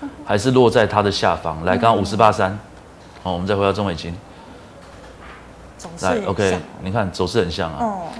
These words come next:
Speaker 2: 哦，这里连过来都还是，这里好像有一点点站上啊，
Speaker 1: <laughs>
Speaker 2: 但是有没有站上？让我们放大一点点。O K，把那个前低小一点，小一点。哎，你看这一条线嘛。
Speaker 1: 是。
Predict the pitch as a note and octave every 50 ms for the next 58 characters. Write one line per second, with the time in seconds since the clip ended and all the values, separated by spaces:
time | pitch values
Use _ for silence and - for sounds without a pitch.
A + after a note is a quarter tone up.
0 | - - - - F#3 - D3+ C3 A2 A2+ A2 C3 - D#3 C3 G#2 G2+ - - -
1 | - - - - - - - - C3 B2+ A#2 A2+ - C3+ B2+ A2 F2 - - -
2 | - - - G#3+ E3 A2+ - B2+ - F#3 - - F3+ D3 A#2+ G#2+ A2 B2+ B2 A#2
3 | A2 G#2 F#2 E2+ - A2+ G2 F#2+ - A2 F#2 D#2+ - C#2 - - - - - -
4 | - - - D3 D#3+ D#3+ D#3+ B2+ C3+ D3+ - F3+ D3+ D3 C3+ D#3 C3+ G#2+ - -
5 | - - - A#2+ A#2 A#2+ B2 D#3+ C#3+ C#3 C#3 B2+ A#2+ A2 G#2 F#2+ F#2+ F2 D2+ -
6 | - - - - - - - - - - - - - - - - - - - -
7 | - - - - - - - - - - - - - G#2+ A2 G#2 A2 G2 F2 -
8 | A2+ A2 B2 D3 C3+ A2 - - G#2+ G#2 G#2 A2+ G#2+ A2+ G#2+ - - - - -
9 | - - - - - - G2+ A#2 A2+ G2 E2+ E2+ E2+ F2 D#2+ E2 D2+ - - -
10 | - - - - - - A2+ A#2 G#2 G#2 - F2+ F2 F#2+ - - - - - -
11 | - - - D3 C#3 B2+ A2 G2 - - A#2+ F2+ D#2 - - - - - - -
12 | - - - A#3